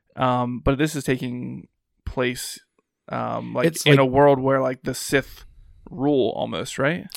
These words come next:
Speaker 2: Well, no, that's not what I got from it at all. Actually, they had said something about the,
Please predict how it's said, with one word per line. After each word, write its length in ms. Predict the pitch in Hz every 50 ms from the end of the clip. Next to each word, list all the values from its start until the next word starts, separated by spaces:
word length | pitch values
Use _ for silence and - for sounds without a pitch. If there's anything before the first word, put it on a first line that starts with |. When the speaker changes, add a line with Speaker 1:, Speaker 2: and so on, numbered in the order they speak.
| - - - - - -
Speaker 2:
Well, 220 | 190 214 226 220
no, 300 | 208 226 262 247 175 139
that's 240 | 127 170 196 190 -
not 180 | 214 196 147 131
what 80 | 131 135
I 120 | 156 175
got 240 | 156 135 113 117 -
from 180 | - 135 127
it 60 | 123 113
at 140 | 107 95
all. 440 | 107 131 196 196 135 110 98 98 98 -
Actually, 500 | 123 143 151 - - 185 170 160 151 143
they 240 | 135 127 147 160 160
had 200 | 147 165 147 127
said 280 | - - 156 151 147 131
something 360 | - - 160 156 143 165 147
about 420 | 139 131 135 135 131 131 - 123
the, 440 | 117 123 123 123 120 117 113 113 120